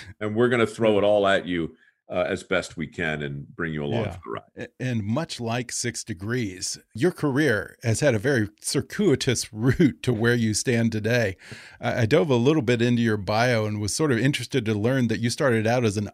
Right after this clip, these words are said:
Speaker 2: opera singer. In fact, it says here that you faked your way into the Baltimore Opera. My question
Speaker 1: Yeah.
Speaker 2: is, how do you fake your way <laughs> into an opera? I mean, you, you, you either can sing or you can't, right?
Speaker 1: Well,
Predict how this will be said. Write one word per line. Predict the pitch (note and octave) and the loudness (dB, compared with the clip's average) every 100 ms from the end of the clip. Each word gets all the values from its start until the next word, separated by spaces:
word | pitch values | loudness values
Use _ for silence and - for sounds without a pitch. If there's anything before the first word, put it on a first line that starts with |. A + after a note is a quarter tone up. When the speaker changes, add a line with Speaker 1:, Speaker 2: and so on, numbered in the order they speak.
| - | -4
Speaker 2:
opera | C3+ - A2+ G2 | -4 -2 -4 -4
singer. | - A#2 F#2+ D2+ - | -4 -4 -4 -8 -8
In | A#2 | -4
fact, | - C3+ B2+ | 0 0 0
it | - | -2
says | E3+ - | -2 0
here | D#3+ | 0
that | C3+ | 0
you | A#2+ | -2
faked | G2+ - D#3+ F3 - | -4 -4 -2 -2 -2
your | D#3 | -2
way | C3 C3+ C3+ | 0 2 2
into | B2+ | 0
the | G#2+ | 0
Baltimore | G2 A#2 A#2+ B2+ A2+ A2+ | 0 0 0 0 2 0
Opera. | G#2 A2+ - G#2+ - _ _ _ _ | -2 -4 -4 -8 -8 _ _ _ _
My | - D#3+ | -2 0
question | - - A#2 | 2 2 2
Speaker 1:
Yeah. | |
Speaker 2:
is, | G2 | 2
how | A#2 | 0
do | F#3+ | 0
you | E3+ | -2
fake | A#2 - D3 D3+ | -4 0 -2 0
your | C#3 | 2
way | B2 B2+ B2+ | 4 4 4
<laughs> | B2+ | 2
into | A2 - | 2 2
an | D3 C#3 A#2+ | 2 2 2
opera? | B2+ C3+ C3 G#2 | 0 -2 0 0
I | A2 | 0
mean, | A2 G#2+ - - | 0 -2 -8 -4
you, | F#3+ | -4
you, | - F3 | 0 2
you | A3 D3+ A3+ | 2 2 2
either | G3+ C#3 | 2 0
can | - F#3+ F#3 | 0 0 0
sing | - F3 D#3 | 0 0 0
or | |
you | B2 G2+ | 0 -2
can't, | - G3+ A2 - | -2 -2 -2 -4
right? | G#2+ A#2 A2 F#3 - _ _ - | -2 0 0 -2 -8 _ _ -2
Speaker 1:
Well, | D3+ D#3+ D#3 - | 6 6 6 0